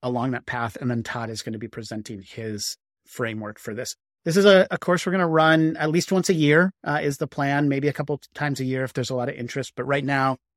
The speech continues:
our next cohort for the workshop, it's, it's gonna be five sessions over two weeks, is starting February nineteenth, I believe. It's gonna go Monday, Thursday, Monday, Thursday, Monday. And so after those five sessions, you're gonna have a good understanding of your niche.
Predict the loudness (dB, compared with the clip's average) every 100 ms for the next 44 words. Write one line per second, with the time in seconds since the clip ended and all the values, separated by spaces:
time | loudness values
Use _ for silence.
0 | _ -2 0 -2 -4 -6 -2 -2 0 -4
1 | -4 -6 -4 -6 -6 -4 -4 -4 -14 -14
2 | -14 _ _ -12 -8 -4 -4 -4 -4 -2
3 | -2 -2 -2 -2 -4 -6 -6 -6 -4 -2
4 | 2 0 -2 -10 -12 _ _ -6 -2 -2
5 | 2 2 2 0 0 -4 -4 -4 -2 2
6 | 2 4 2 0 0 0 -2 -4 -4 -4
7 | -4 -4 -2 2 2 0 -6 _ _ -16
8 | -6 -2 0 2 2 2 2 2 2 0
9 | -2 0 0 -2 -2 -4 -4 -4 0 2
10 | 4 4 2 0 _ _ -14 -6 -6 -4
11 | -4 -2 -4 -4 -4 -4 -2 -2 -4 -6
12 | -6 -6 -8 -8 -8 -6 -4 -4 -6 -10
13 | -10 -10 -12 -6 -2 -2 -4 -12